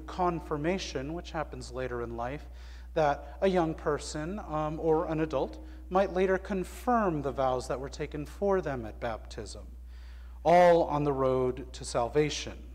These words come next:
uh, one journey of faith, as it were. Now, I must say, um,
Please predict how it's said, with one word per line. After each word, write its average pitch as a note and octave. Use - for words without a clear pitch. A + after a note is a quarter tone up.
uh, G#2+
one C#3
journey C3+
of A#2+
faith, -
as G2
it -
were. -
Now, F3+
I F#3
must C#4
say, D3+
um, D#3